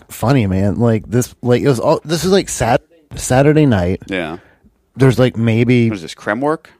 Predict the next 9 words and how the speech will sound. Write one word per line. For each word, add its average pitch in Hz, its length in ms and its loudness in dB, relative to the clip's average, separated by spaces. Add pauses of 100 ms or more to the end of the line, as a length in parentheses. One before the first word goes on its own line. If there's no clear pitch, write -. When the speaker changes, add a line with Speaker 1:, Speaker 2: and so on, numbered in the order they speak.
(120)
Speaker 1:
No, 120 460 2
it's 87 200 -8
Machine 113 520 -2
Works. 78 420 -6
Speaker 2:
Oh, 85 60 -14
Machine 85 580 -14
Works. 50 400 -16
Speaker 1:
Uh, 101 640 0 (420)
yeah. 87 400 -4